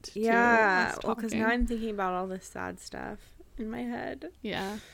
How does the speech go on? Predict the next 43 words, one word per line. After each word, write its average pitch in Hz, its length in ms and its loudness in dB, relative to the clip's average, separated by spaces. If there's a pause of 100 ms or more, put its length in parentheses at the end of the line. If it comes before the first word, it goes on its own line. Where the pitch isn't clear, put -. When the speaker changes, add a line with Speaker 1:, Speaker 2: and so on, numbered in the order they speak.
(160)
Speaker 2:
But, - 140 0
like, 302 180 6
not 359 260 2
sad 277 320 6
in 269 100 0
a 254 60 0
bad 190 360 0
way, 190 560 -2
just 202 240 -8
sad 185 240 -4
in 190 100 -6
a, 180 100 -6
like, 180 360 -8 (400)
what's 190 260 -16
life 175 340 -8
kind 185 140 -12
of - 80 -10
way, - 220 -10
I - 40 -10
guess. - 600 -12 (440)
Speaker 1:
Yeah. 214 380 -2
Speaker 2:
I - 40 -4
don't 214 100 4
know. 208 80 6
I 190 80 6
remember, 202 460 2
like, 190 280 0 (240)
I 202 60 -8
have 214 140 -4
a 247 60 -2
weird 185 280 0
family. 160 580 -8 (480)
Um, 156 540 -8 (480)
my 196 80 -12
family's 190 340 -2
very - 160 -2
complicated. - 600 -12 (720)
But 165 260 4
I 190 40 0
have 202 140 -2
a 208 60 -2
half 170 260 4
sister - 560 -6